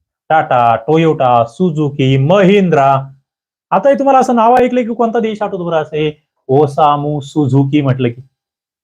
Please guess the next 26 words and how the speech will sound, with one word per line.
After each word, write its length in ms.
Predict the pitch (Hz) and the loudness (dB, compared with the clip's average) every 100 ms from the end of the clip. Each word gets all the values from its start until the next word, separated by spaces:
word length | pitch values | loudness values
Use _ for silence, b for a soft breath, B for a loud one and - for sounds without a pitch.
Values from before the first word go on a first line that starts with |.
| _ | _
म्हणजे 160 | 156 202 | 0 2
कोणत्या 300 | 190 185 220 | 2 2 2
देशातली 480 | 180 180 202 196 | 4 2 0 -2
ही 120 | 208 202 | -2 0
मूळ 200 | 185 190 | 0 0
कंपनी 300 | 190 180 170 | -2 -4 -4
असणार 260 | 156 151 | -6 -8
आहे 80 | 139 | -8
माहिती? 280 | 131 135 - _ _ _ _ _ _ _ _ _ _ _ _ _ | -8 -8 -12 _ _ _ _ _ _ _ _ _ _ _ _ _
सुझुकी 520 | - 226 208 285 302 | 0 2 4 4 4
नावाचीच 440 | 302 294 285 277 | 4 2 2 -2
कंपनी 340 | - 226 202 180 | -2 -2 0 0
होती 220 | 135 135 | -2 -4
बघा, 140 | 160 | -6
त्यांच्याच 320 | 190 170 180 175 | -6 -8 -6 -6
नावावरून 320 | 170 160 151 | -4 -4 -6
त्या 80 | 151 | -10
कंपनीचं 400 | 139 135 135 135 | -8 -10 -8 -8
नाव 160 | 123 | -8
होतं 240 | 120 117 170 | -8 -12 -14
सुझुकी. 800 | - 131 117 131 131 143 135 - _ _ _ _ _ _ - | -4 -2 0 -4 -2 -2 -2 -6 _ _ _ _ _ _ -4
बघा, 180 | 123 180 - _ _ _ | -2 -2 -6 _ _ _
पुढे 140 | - 127 | -2 0
जातो 200 | 139 127 | 0 0
मी. 160 | 120 | 0
National 520 | 127 151 - 160 160 | 0 -2 -4 0 0